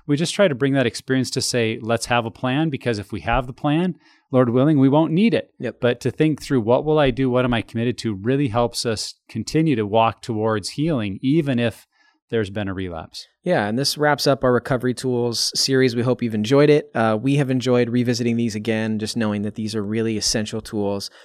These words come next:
Speaker 2: for the he-, recovery and the healing journey. So this is a good one. I know anytime we have Ashley on, people enjoy it. So,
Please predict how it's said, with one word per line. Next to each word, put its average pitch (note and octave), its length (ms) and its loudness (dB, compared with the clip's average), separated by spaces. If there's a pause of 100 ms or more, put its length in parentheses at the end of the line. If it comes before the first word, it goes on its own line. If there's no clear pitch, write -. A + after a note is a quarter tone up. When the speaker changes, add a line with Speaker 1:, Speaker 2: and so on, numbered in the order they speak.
(160)
Speaker 2:
for G#2 160 -4
the F#2+ 80 -6
he-, - 160 -14
recovery A2+ 540 -2
and G2 160 -6
the F#2+ 40 -8
healing G2+ 520 -6
journey. F#2+ 400 -6
So G#2 260 -2
this B2 220 -2
is D3+ 180 2
a D3 60 4
good C3+ 180 0
one. C3 420 2
I A#2 140 -2
know A#2 280 4
anytime B2 380 0
we A2+ 100 0
have G#2+ 120 0
Ashley A2 360 -2
on, G#2+ 260 -2
people A2 280 -6
enjoy G2 300 -4
it. G2 140 -8
So, F#2+ 320 -4